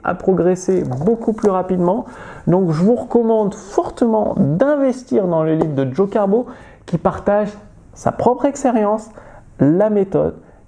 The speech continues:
qui l'a rendu d'endetté de cinquante mille euros à devenir millionnaire en quelques années à peine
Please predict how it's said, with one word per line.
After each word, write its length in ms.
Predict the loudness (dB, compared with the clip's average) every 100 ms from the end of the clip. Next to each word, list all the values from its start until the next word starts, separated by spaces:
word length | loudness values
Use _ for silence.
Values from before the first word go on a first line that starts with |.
| -4
qui 120 | 0
l'a 140 | 2
rendu 400 | 2 0 2 0
d'endetté 600 | 0 0 2 2 0 -2 -2
de 120 | -2
cinquante 580 | -8 -4 -2 0 -2 0
mille 120 | 0
euros 400 | 2 0 -2 -4
à 200 | -2 0
devenir 720 | -2 0 0 2 0 0 -2
millionnaire 760 | 0 0 2 0 0 0 -2 -2
en 160 | -6 -8 -4
quelques 420 | 0 0 0 0 0
années 160 | 0
à 120 | -2
peine 260 | 0 -2 -4